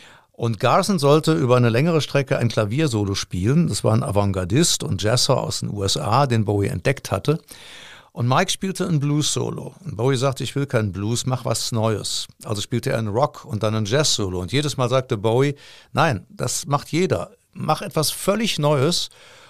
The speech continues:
Und verwies dann auf die Avantgardisten wie Edgar Varese und György Ligeti und sagte,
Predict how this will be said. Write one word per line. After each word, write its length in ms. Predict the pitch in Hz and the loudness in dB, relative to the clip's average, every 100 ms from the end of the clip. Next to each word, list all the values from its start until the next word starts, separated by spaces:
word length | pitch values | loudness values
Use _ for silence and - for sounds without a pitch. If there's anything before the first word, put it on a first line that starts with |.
| - | -12
Und 220 | - 143 | -6 -4
verwies 480 | - 135 143 185 131 | 0 0 2 -2 2
dann 320 | 147 156 180 | 2 2 0
auf 240 | 190 139 - | 0 0 0
die 120 | 170 | -2
Avantgardisten 760 | 123 135 127 120 143 - 139 | 0 2 2 0 0 -2 -2
wie 100 | 117 | -2
Edgar 320 | 123 110 123 110 | -2 -2 0 2
Varese 540 | 110 117 135 123 127 | 2 4 2 2 0
und 240 | 131 113 | 0 0
György 260 | 104 113 104 | 0 0 0
Ligeti 580 | 101 92 127 143 110 131 | -2 0 0 2 -2 0
und 140 | 127 | -2
sagte, 420 | 107 117 117 127 | 2 2 4 0